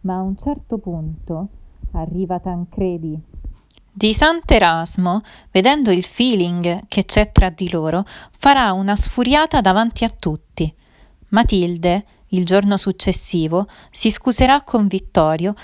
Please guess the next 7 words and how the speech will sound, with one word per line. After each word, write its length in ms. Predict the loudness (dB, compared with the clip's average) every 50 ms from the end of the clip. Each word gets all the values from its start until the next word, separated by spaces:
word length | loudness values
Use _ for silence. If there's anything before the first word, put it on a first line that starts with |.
| -18 -20 -6 0
per 140 | 0 0 0
il 140 | 0 -4
comportamento 920 | -2 -2 0 0 0 0 -2 -2 0 2 2 2 2 0 -2 0 0 2
del 160 | 2 2 2 2
marito. 580 | 0 0 0 -2 -4 -6 -6 -6 -6 -6 -8 _ _ _ _ _ -20 -20 _ _ _ _ -20 -20 _ -8
Inoltre, 840 | -4 -2 2 2 4 2 2 0 -4 -4 -2 0 0 0 0 -2 -6
Frigerio 880 | -10 -8 -2 0 0 0 0 2 2 4 4 4 2 0 0 0 0